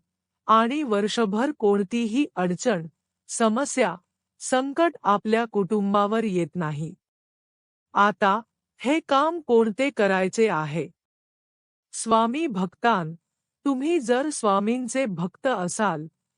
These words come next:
स्वामींवर श्रद्धा आणि विश्वास असेल, तर तुम्हाला हा व्हिडिओ अत्यंत महत्त्वाचा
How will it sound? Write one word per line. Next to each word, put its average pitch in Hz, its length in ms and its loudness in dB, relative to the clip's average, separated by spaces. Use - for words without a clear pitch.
स्वामींवर 311 840 0
श्रद्धा 202 680 -2
आणि 190 360 0
विश्वास 202 720 -2
असेल, 185 480 -2
तर 311 160 4
तुम्हाला 208 580 0
हा 226 320 -2
व्हिडिओ 202 520 0
अत्यंत 233 560 -2
महत्त्वाचा 240 840 -2